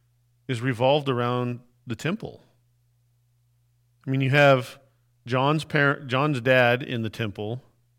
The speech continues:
You have Mary and Joseph taking Christ into the temple when he's a baby to be dedicated. You have Christ himself hanging out there,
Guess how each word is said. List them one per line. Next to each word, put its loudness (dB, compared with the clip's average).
You -2
have 4
Mary 2
and 2
Joseph -2
taking -4
Christ -2
into -4
the -4
temple -6
when -2
he's -2
a -6
baby -2
to -6
be -6
dedicated. -2
You -2
have 4
Christ 4
himself 2
hanging 2
out 2
there, -4